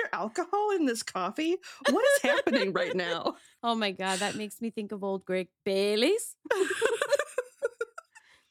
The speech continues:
Speaker 2: Law enforcement didn't take long to act, arresting Mary on January fifth.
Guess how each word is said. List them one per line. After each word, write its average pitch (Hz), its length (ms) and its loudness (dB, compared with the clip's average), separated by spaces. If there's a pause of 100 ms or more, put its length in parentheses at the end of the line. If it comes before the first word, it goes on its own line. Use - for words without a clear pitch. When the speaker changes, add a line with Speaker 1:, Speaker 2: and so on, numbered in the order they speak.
(600)
Speaker 2:
Law 240 200 -2
enforcement 180 760 -4
didn't 269 260 2
take 240 220 -8
long 175 400 -4
to - 120 -8
act, - 420 -10 (260)
arresting 175 600 -2
Mary 196 460 0
on 170 220 -2
January 165 560 -4
fifth. 147 400 -10